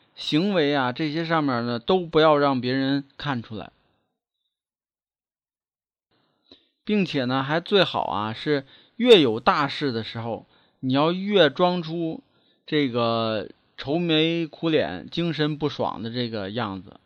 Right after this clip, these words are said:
就让别人觉得好像你最近啊，呃，各种事情都不顺，但实际上呢，你是在筹划一件大事情，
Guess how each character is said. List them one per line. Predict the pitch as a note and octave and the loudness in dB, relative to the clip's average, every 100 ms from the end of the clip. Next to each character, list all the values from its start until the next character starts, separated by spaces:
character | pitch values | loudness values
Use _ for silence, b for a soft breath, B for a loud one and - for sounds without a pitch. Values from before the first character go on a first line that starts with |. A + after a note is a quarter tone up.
| b b b | b b b
就 | b D#3+ | b 2
让 | D#3+ D3 | 4 4
别 | C#3 D#3 | 6 6
人 | F3 | 6
觉 | D3 C#3 | 2 0
得 | D3 | 0
好 | C3+ A2 | -2 -4
像 | A2 D3+ C3 | -2 0 0
你 | G#2+ | -2
最 | - C#3+ | -2 -4
近 | C3 C3+ A#2 | -2 -2 -2
啊， | F#2+ - b b b b - | -6 -10 b b b b -10
呃， | A#2 A2+ | -6 -6
各 | - D#3+ | 0 0
种 | C3 G#2+ | 0 -4
事 | - D3 | -6 -6
情 | B2+ A#2 | -4 -4
都 | C3+ C#3+ | -2 -2
不 | - - C#3+ | -4 -10 -8
顺， | - D3 - _ b b | -6 -6 -8 _ b b
但 | - E3+ | 0 2
实 | - - F#3+ | 0 0 0
际 | A#3 F#3 | 2 0
上 | C#3 A2 | 0 0
呢， | G#2 | -2
你 | A2+ A2 - | -4 -4 -6
是 | - C3 | -8 -2
在 | C#3 B2 | -2 -2
筹 | - B2+ | -4 -4
划 | C3+ C3+ A2+ | 0 0 0
一 | A2 | -2
件 | B2 A2+ | -4 -4
大 | A#2 A#2+ | -4 -4
事 | A#2 A2+ G2 | -4 -10 -14
情， | - | -16